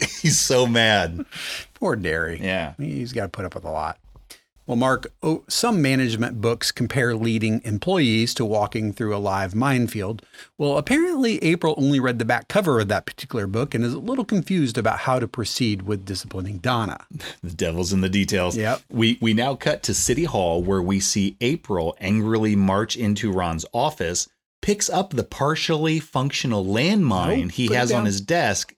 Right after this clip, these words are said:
Speaker 1: declaring she wants to blow up Donna's desk. You know, to teach her a lesson.
Speaker 2: <laughs>
Speaker 1: When April admits she feels weird about disciplining Donna, which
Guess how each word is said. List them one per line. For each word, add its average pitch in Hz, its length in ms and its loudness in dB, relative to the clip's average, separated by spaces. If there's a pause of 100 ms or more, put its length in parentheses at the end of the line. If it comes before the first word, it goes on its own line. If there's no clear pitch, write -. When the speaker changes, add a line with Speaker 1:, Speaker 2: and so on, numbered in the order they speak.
(100)
Speaker 1:
declaring 113 760 0 (320)
she 185 320 0
wants 135 340 -2
to 117 140 -2
blow 113 360 2
up 104 240 -2
Donna's 98 420 0
desk. 95 420 -2 (140)
You 120 240 -2
know, 85 440 -2 (680)
to 110 120 -4
teach 117 280 -2
her 101 80 0
a 87 60 2
lesson. 87 560 -2
Speaker 2:
<laughs> - 60 0 (600)
Speaker 1:
When 113 220 0
April 147 460 0
admits 113 400 0
she 113 180 0
feels 98 720 0
weird 104 760 -2
about 101 420 -6
disciplining 80 680 -4
Donna, 76 560 -8
which - 200 -12